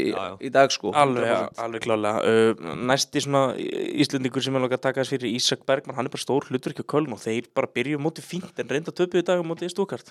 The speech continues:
Speaker 2: Sko, Ísak, ég sá hann aðeins í sumar og kom og æfði upp á Skaga og hann og, og, hérna, Teitur, þetta er bara annað level á, á
Speaker 1: Stefán
Speaker 2: spi-,
Speaker 1: Teitur.
Speaker 2: já,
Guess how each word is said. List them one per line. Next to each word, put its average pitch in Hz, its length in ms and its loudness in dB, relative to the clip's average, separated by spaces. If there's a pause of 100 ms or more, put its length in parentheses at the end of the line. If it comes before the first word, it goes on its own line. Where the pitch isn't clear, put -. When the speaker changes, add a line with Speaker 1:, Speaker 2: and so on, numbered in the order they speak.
Speaker 2:
Sko, 123 160 -4
Ísak, 143 420 2
ég 139 80 6
sá 151 80 8
hann 165 220 10
aðeins 160 160 0
í 147 80 2
sumar 160 340 6
og 131 80 2
kom 143 160 0
og 143 80 8
æfði 151 240 8
upp 139 80 -6
á - 60 -2
Skaga 123 420 6
og 113 240 4
hann 127 240 2
og, 120 220 4 (180)
og, 123 220 -2
hérna, 120 180 -2
Teitur, 123 480 0
þetta 90 300 -8
er 82 80 -14
bara - 180 -4
annað 92 400 -2
level 101 540 4
á, 95 160 4
á 87 100 2
Speaker 1:
Stefán 123 240 2
Speaker 2:
spi-, - 140 -2
Speaker 1:
Teitur. - 180 -6
Speaker 2:
já, 113 160 0